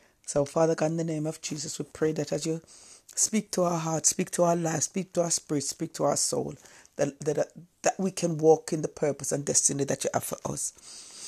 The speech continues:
Well, I wanted to read from Zechariah four,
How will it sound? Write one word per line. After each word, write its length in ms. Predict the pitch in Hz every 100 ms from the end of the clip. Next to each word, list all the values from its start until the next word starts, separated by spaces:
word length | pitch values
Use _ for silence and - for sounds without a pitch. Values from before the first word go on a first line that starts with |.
| - -
Well, 140 | 151 160
I 60 |
wanted 400 | 175 185 170 175
to 100 | 180
read 260 | 175 175 165
from 220 | - 156
Zechariah 680 | 151 175 - 156 151 156 147
four, 680 | - - 160 156 165 175